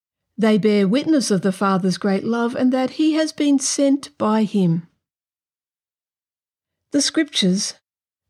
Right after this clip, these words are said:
God's love story, testify of Jesus.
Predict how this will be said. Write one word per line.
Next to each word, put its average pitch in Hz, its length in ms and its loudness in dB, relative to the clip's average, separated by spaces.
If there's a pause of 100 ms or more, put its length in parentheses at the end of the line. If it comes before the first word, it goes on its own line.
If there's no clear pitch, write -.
(140)
God's 262 360 0
love 247 280 2
story, 175 600 0 (580)
testify 226 640 -2
of 175 140 0
Jesus. 190 640 -4